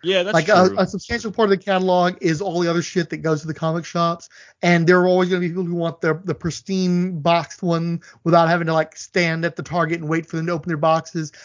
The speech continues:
Speaker 2: I don't even know how that works anymore. I know that Fix-It used to be one of those guys where he would knew what stores to hit and when they would get their toys and all this kind of shit. But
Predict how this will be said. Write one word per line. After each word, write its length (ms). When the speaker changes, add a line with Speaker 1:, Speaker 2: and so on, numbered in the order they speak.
Speaker 2:
I 60
don't 60
even 140
know 120
how 80
that 180
works 300
anymore. 320
I 20
know 260
that 120
Fix-It 300
used 180
to 60
be 140
one 180
of 40
those 120
guys 340
where 80
he 160
would 160
knew 240
what 220
stores 200
to 60
hit 360
and 120
when 120
they 100
would 160
get 80
their 160
toys 540
and 80
all 80
this 100
kind 100
of 80
shit. 260
But 320